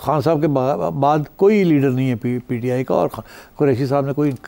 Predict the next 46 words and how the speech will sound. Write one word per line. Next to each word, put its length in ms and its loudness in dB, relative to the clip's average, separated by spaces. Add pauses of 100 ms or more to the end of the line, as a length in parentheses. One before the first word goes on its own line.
इनहेरिट 480 -4
नहीं 100 -6
करनी। 340 -8 (560)
मगर 140 2
जिस 240 -2
तरीके 240 0
से 220 0
ये 120 2 (560)
कारोबार 400 0
चल 240 0
रहा 140 -6
है, 120 -16 (300)
खान 200 -6
साहब 180 -4
की 80 0
एंटी 280 0
एस्टैब्लिशमेंट 560 -2
पोजीशन 320 -2
जो 140 -4
है, 140 -14 (520)
मेरा 100 0
ख्याल 280 0
है 220 2
कुरैशी 480 -2
साहब 160 0
would 240 0
be 120 0
uncomfortable। 600 -2 (680)
आ, 360 -4 (500)
जिस 160 2
किस्म 240 0
की 100 0
पॉलिटिक्स 500 -2
गड्ढापुर 360 0
साहब 240 0
और 220 0
खान 220 -6
साहब 180 -2
कर 160 -2
रहे 160 -6
हैं, 80 -10 (440)
प-, 140 -12
कुरैशी 400 -4
साहब 140 -2
के 120 -2
लिए 380 2